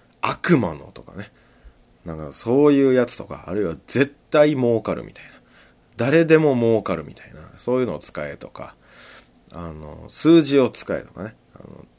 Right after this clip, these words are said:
十八日で四千二百二十二万六千六百五十六円儲けた私の方法みたいな、<laughs> そういう風にしろとか言われるんですけど、まあそういうのも別にテクニックの一つとしては、あの、あるっちゃあるんですけどね。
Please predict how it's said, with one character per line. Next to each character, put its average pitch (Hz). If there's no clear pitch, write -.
十 127
八 -
日 131
で 90
四 123
千 104
二 80
百 80
二 104
十 78
二 78
万 87
六 76
千 85
六 -
百 80
五 73
十 82
六 73
円 82
儲 85
け -
た -
私 78
の 73
方 78
法 -
み -
た -
い -
な、 113
<laughs> -
そ 143
う 143
い 139
う -
風 123
に 80
し 80
ろ 78
と -
か -
言 143
わ 147
れ 139
る 135
ん 95
で 76
す -
け 76
ど、 85
ま 147
あ -
そ 170
う 196
い 214
う -
の 220
も 120
別 92
に 104
テ 143
ク 160
ニ 123
ッ -
ク 90
の 78
一 107
つ -
と 78
し -
て 113
は、 80
あ 65
の、 -
あ 139
る 160
っ -
ち -
ゃ 80
あ 87
る 69
ん 57
で 50
す -
け -
ど -
ね。 82